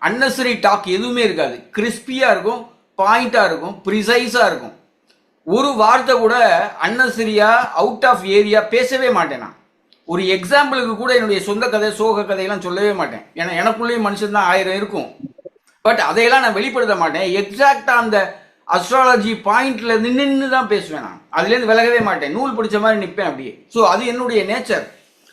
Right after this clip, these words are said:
அப்படி இருக்கும்போது எனக்கு இந்த மாதிரியான கமர்ஷியல் ஆப் எல்லாம் பார்க்கும்போது எனக்கு ஒரு வருத்தம்.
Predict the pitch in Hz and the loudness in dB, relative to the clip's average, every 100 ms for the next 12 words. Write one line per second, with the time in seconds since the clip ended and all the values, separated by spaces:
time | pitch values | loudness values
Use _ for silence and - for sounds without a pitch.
0 | _ _ 151 254 262 302 302 277 285 254 | _ _ -4 0 0 0 -2 -2 0 -2
1 | 220 220 262 254 240 233 233 254 233 175 | -2 -2 0 2 0 0 -2 -2 -2 -4
2 | 202 254 214 247 214 175 196 214 214 214 | -4 -4 -4 -2 0 2 0 0 -2 -2
3 | 180 180 180 175 233 214 156 143 135 214 | 0 -2 -2 -4 -4 -4 -6 -6 0 0
4 | 277 - | 0 -6